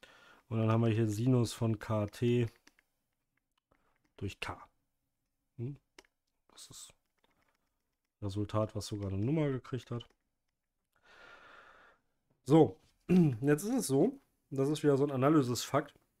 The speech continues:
Hm, wir haben schon mal begründet, dass das hier im Prinzip eine harmonische Reihe ist, weil wenn ich das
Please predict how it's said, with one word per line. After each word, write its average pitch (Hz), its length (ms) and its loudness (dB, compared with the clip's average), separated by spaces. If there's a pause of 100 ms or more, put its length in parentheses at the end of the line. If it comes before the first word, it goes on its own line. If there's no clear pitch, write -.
(460)
Hm, 139 500 2 (1000)
wir 139 400 0
haben 151 180 8
schon 160 160 4
mal 156 100 8
begründet, 131 400 4
dass 117 140 0
das 135 160 -2
hier 143 100 2
im 123 100 0
Prinzip 147 560 0 (680)
eine 123 400 0
harmonische 123 560 0
Reihe 120 220 4
ist, 107 260 -6
weil 113 160 -2
wenn 113 100 -4
ich 113 140 -4
das 117 280 -6